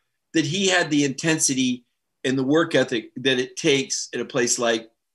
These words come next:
Georgia in the S E C. Like, the S E C, you saw it.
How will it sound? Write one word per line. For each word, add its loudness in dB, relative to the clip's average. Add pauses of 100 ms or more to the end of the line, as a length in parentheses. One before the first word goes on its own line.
(100)
Georgia -2
in -4
the -2
S -4
E -10
C. -4
Like, -4 (460)
the 2
S 2
E 2
C, 2
you -2
saw 2
it. -2